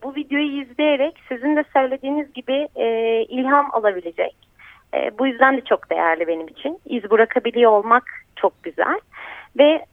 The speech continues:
orada hiç tanımadığım, hiç bilmediğim insanlara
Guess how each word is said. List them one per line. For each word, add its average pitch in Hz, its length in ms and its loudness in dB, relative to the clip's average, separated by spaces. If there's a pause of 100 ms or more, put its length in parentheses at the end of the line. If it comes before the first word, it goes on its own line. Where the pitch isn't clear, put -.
orada 311 260 6
hiç 320 320 -6 (100)
tanımadığım, 262 680 -2
hiç - 260 -12
bilmediğim 247 500 -2
insanlara 196 760 -2